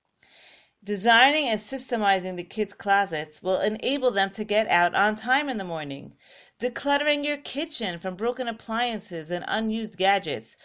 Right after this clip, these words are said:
will help you to prepare and clean up from the meals more efficiently. And creating motion-minded locations for your toys will eliminate overwhelming, overwhelming messes that take hours to clean up each day.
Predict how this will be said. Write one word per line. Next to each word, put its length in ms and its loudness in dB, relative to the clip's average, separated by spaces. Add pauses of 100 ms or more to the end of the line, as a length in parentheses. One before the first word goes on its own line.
(240)
will 120 -2
help 320 2
you 100 -4
to 160 -12
prepare 420 -2
and 160 -6
clean 220 -6
up 180 -2
from 220 -6
the 80 -6
meals 380 -4
more 240 -2
efficiently. 720 -8 (480)
And 220 6
creating 640 0
motion-minded 920 0
locations 560 -4
for 100 -8
your 140 -4
toys 480 -2
will 140 -2
eliminate 640 2
overwhelming, 920 0
overwhelming 600 -2
messes 500 0 (320)
that 180 0
take 340 -4
hours 360 8
to 120 -12
clean 240 -6
up 200 -4
each 200 -8
day. 340 -10